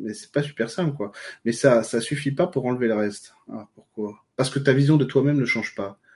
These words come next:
Voilà. Donc ça, c'est un problème. C'est bon. Voilà, ta vie, t-, t-,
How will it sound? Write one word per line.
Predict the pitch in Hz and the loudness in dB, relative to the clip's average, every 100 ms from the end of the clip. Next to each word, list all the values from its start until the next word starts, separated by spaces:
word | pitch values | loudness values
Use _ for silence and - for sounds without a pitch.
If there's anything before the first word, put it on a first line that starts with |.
| _ - | _ -8
Voilà. | 101 95 | -6 -6
Donc | - _ - | -10 _ -4
ça, | 160 | 0
c'est | 156 | 0
un | 123 | 0
problème. | - 98 98 - _ _ _ _ _ _ _ - | -2 -4 -6 -10 _ _ _ _ _ _ _ -20
C'est | 104 - | -20 -12
bon. | 107 | -2
Voilà, | 123 135 131 117 | 4 6 6 4
ta | 113 117 | 4 2
vie, | 113 117 | 2 -2
t-, | - - | -6 -14
t-, | - | -14